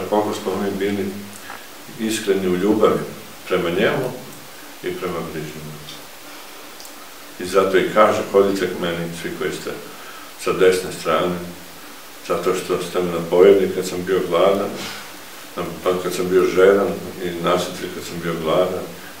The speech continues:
i obišli u bolnici i obišli u zatvoru.”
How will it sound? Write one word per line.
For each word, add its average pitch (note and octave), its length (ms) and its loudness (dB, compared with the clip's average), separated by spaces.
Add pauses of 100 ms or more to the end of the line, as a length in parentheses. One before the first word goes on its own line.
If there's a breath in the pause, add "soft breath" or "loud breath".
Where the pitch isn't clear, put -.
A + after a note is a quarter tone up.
i F2+ 60 4
obišli F#2 460 4 (600 loud breath)
u G2 80 4
bolnici G#2 560 6
i F2+ 100 6
obišli F#2 440 4
u E2+ 40 -6
zatvoru.” F2+ 480 -2